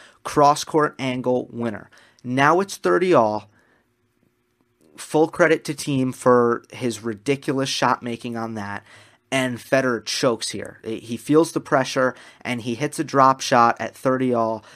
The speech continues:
that is completely ill-advised, that is not the right play.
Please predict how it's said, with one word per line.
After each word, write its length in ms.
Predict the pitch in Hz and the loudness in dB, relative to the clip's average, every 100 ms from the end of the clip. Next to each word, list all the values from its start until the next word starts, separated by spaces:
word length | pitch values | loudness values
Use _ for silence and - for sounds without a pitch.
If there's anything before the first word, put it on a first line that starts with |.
| - | -10
that 160 | 127 117 | -6 -6
is 100 | 117 | -6
completely 640 | - 113 - 175 170 185 | -12 -6 -2 -2 -2 -4
ill-advised, 840 | 151 147 127 120 110 104 107 - - - _ | -2 -2 0 0 0 -2 -8 -12 -16 -20 _
that 160 | 123 120 | -2 -2
is 160 | 110 | -2
not 400 | 107 113 143 - | -4 2 4 4
the 100 | 151 | -2
right 300 | 127 120 113 | -2 -2 -4
play. 420 | - 113 101 104 | -8 -8 -8 -12